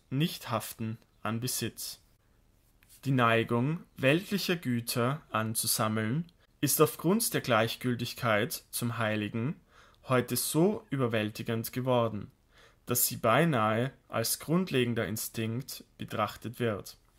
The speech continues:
Solange wir in der physischen Welt leben, benötigen wir sicherlich einige Dinge, die zur Aufrechterhaltung des Körpers nötig sind.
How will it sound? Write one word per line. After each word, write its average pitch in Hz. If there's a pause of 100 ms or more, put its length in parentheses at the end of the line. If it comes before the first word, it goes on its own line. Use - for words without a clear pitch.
(360)
Solange 190
wir 151
in 131
der 123
physischen 196
Welt 110
leben, 113 (340)
benötigen 190
wir 170
sicherlich 127
einige 107
Dinge, 117 (500)
die 139
zur 123
Aufrechterhaltung 120
des -
Körpers 117
nötig 123
sind. -